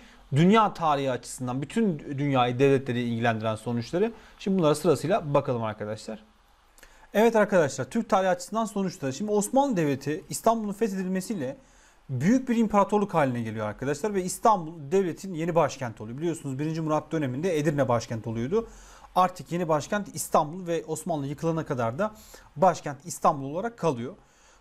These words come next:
Osmanlı Devleti'nin toprak bütünlüğü sağlanıyor. Çünkü hem doğuda hem batıda hem kuzeyde hem güneyde bütün toprakları almışsın. İstanbul alınca toprak bütünlüğü sağlanmış oluyor. Ee,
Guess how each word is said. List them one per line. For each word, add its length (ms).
Osmanlı 500
Devleti'nin 400
toprak 380
bütünlüğü 320
sağlanıyor. 600
Çünkü 240
hem 220
doğuda 260
hem 160
batıda 240
hem 100
kuzeyde 260
hem 120
güneyde 220
bütün 200
toprakları 380
almışsın. 540
İstanbul 520
alınca 560
toprak 320
bütünlüğü 260
sağlanmış 480
oluyor. 280
Ee, 260